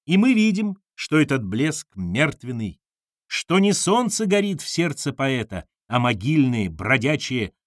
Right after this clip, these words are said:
сатанинские огоньки, быть может, и красивые, но холодные, как те могилы, над которыми они загораются. Выявляет Тиняков и двусмысленность финала блоковской поэмы.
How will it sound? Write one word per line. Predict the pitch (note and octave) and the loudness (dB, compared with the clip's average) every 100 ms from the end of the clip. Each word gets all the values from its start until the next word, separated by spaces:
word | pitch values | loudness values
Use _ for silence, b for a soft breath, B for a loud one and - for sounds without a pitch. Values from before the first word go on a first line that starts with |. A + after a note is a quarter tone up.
| - | -8
сатанинские | - E3 D#3+ D#3 E3 F3 C3+ - D3+ D#3 | 0 2 2 4 4 2 0 -2 0 0
огоньки, | - C#3 B2+ C#3 A#2+ - G3 D#3+ - _ _ _ | 0 -2 0 0 -2 -2 -2 -2 -4 _ _ _
быть | C#3+ A#3+ | 2 4
может, | A3+ A#3+ F3 E3+ | 4 4 4 2
и | |
красивые, | C3+ A#2+ G#2+ - B3 D#3+ G#2 | -2 -2 -4 -4 -4 -2 0
но | F#2+ B2 | 0 -2
холодные, | - B2 C3+ D#3+ G2 G#2 F2 C#2+ _ _ _ _ _ | -2 0 2 0 -2 -4 -6 -10 _ _ _ _ _
как | D#3+ - | -2 -2
те | - D3 | 0 2
могилы, | A#2 F#2 F2+ G3+ G#3 G3 F#3 _ _ - | 2 0 -2 -2 0 -2 -6 _ _ -2
над | D#3 - | 0 0
которыми | - A#2 D3+ E3 D3 | -4 -2 0 0 0
они | F#2+ F2+ G#2 G#2+ _ _ _ - | -2 -2 -2 -4 _ _ _ -12
загораются. | F#2 G#2+ G2+ D#2 C2+ B1+ - - D2+ _ _ _ _ _ _ _ _ _ _ _ _ _ _ _ _ C3 | -6 -4 -4 -6 -12 -18 -20 -20 _ _ _ _ _ _ _ _ _ _ _ _ _ _ _ _ _ 0
Выявляет | C#3+ G3+ F#3+ G3+ C4+ C4+ - | 4 6 6 4 2 0 -2
Тиняков | G3 D#3+ D#3+ B3 - - | 0 0 0 -4 -6 -6
и | G#3 | -4
двусмысленность | A#2 C#3 A3 - D#3+ F#3 G#3 F#3+ A3 A#3 A#3 A3+ - | -2 0 0 0 2 2 2 -2 -6 -8 -6 -8 -10
финала | - E3 C#3 D3+ F#3 | -2 0 2 2 0
блоковской | C3+ A#2 B2 C3+ - C#3+ | -2 -4 -4 -6 -12 -10
поэмы. | C3+ B2+ G2 G2 G2 | -8 -4 -4 -2 -4